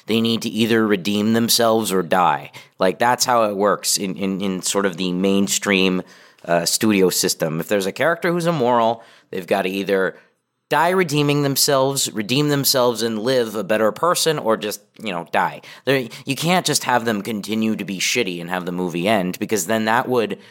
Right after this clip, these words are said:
that would, uh, take away the closure. That would take away that, that, uh,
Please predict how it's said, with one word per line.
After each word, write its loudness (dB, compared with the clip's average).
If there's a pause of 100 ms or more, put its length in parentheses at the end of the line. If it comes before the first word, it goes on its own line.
(220)
that 0
would, -2
uh, 2
take -4
away 2
the 0
closure. 0 (480)
That 2
would -2
take -4
away 2
that, 2 (540)
that, 2
uh, 2